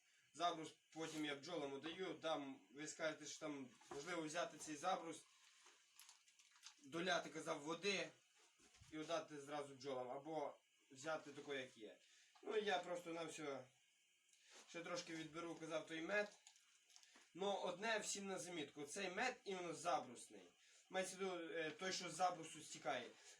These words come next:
він бігом кристалізується. Даже от соняха, е, як ми всі знаємо, що мед бігом кристалізується, якщо взяти з соняха, даже той самий мед, і ото оцідити таку во, ну, він в мене от оціджується півдня, плюс-мінус ото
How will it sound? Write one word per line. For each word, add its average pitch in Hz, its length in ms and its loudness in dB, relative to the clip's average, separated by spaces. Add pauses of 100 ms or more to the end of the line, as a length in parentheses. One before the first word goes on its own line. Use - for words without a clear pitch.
він 220 280 0
бігом 175 340 2
кристалізується. 165 960 -4 (200)
Даже 190 440 4
от 175 180 -2
соняха, 156 720 2 (160)
е, 147 340 2
як 160 180 2
ми 180 180 -4
всі 175 200 -2
знаємо, 165 280 0
що 165 140 -2
мед 175 340 2
бігом 208 300 0
кристалізується, 151 760 -6 (340)
якщо 220 220 -2
взяти 196 640 2
з 143 40 -8
соняха, 170 520 0
даже 160 280 -2
той 156 120 -6
самий 156 320 0
мед, 214 280 2 (680)
і 190 180 2
ото 185 360 2
оцідити 180 580 0
таку 123 240 -10
во, 107 300 -8 (480)
ну, 202 80 -4
він 269 80 0
в - 20 2
мене 233 280 6
от 190 220 0
оціджується 185 580 -2
півдня, 175 420 0
плюс-мінус 170 640 -4
ото 143 420 0